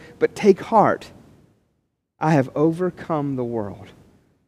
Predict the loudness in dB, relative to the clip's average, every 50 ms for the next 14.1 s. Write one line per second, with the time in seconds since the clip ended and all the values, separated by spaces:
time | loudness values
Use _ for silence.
0 | _ _ _ -8 -4 -4 -4 -4 -6 -8 -6 -4 -4 -2 -2 -2 -2 -2 -2 0
1 | 2 2 2 0 -2 -4 -4 -6 -4 -2 0 -2 -2 -4 -6 -10 -10 -8 -6 -8
2 | -6 -4 -4 -4 -4 -4 -4 -4 -4 -4 -4 -8 -10 -10 -10 -10 -10 -12 0 4
3 | 4 4 4 2 -2 -4 -6 -8 -8 -8 -8 -8 -10 -10 0 2 2 4 4 0
4 | -4 -4 -4 -4 -4 -2 0 0 -2 0 -2 -4 -2 0 2 2 2 2 0 -4
5 | -4 -4 -4 -4 -4 -4 -2 0 2 2 2 2 2 -2 0 -2 -2 -2 -4 -12
6 | -20 -14 -8 2 8 10 10 10 10 8 6 6 0 -4 -2 -2 0 2 2 2
7 | 2 0 -4 -6 -6 -8 -10 -16 -20 -20 _ _ _ _ _ _ _ -8 -8 -8
8 | -8 -6 -2 -2 -2 0 0 0 -2 0 0 0 -2 -2 0 0 -2 0 0 0
9 | 0 0 0 -2 0 -2 -2 -2 0 0 0 0 0 0 -4 -6 -8 -8 -10 -18
10 | -20 -20 _ _ _ _ _ _ _ _ _ _ _ -12 -12 -8 -2 -2 0 6
11 | 8 8 8 8 6 2 4 6 6 6 4 2 0 0 -2 0 2 0 0 2
12 | 4 2 2 2 0 -4 -2 -2 -2 -2 -2 -2 -2 -2 -2 0 0 0 0 0
13 | 0 -2 -2 -2 -2 -2 -4 -4 -4 -4 -2 -2 -2 -2 0 0 -2 -2 0 0
14 | 0 0